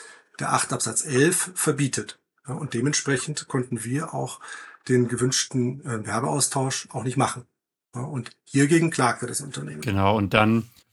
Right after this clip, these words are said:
Speaker 2: wollen vielleicht die Vorinstanzen mal etwas überspringen. Ein Gericht hat sich dann gefragt,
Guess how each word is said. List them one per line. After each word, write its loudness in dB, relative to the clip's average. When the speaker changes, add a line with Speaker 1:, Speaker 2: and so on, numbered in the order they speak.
Speaker 2:
wollen 4
vielleicht 0
die -2
Vorinstanzen 2
mal 2
etwas -2
überspringen. 0
Ein 4
Gericht 2
hat 2
sich 2
dann 2
gefragt, 2